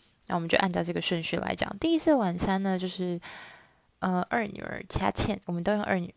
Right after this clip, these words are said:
二姐来称呼。那她就说：“诶，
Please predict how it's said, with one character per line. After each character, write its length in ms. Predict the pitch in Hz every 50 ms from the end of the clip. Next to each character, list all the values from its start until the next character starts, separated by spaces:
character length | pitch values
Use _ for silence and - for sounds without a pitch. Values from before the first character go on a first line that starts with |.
| _ -
二 160 | - 233 202 - _ -
姐 280 | - - - - - - - _ -
来 180 | - - 180 175
称 280 | - - - 175 170 170
呼。 300 | - - 165 165 175 180 - - - - - - - - - - _ _ - - - - - - - - - - - - - - - - - - - - -
那 100 | - 226
她 140 | 226 247 262
就 140 | 247 262 254
说 180 | 247 - 240 220 -
：“诶， 100 | 277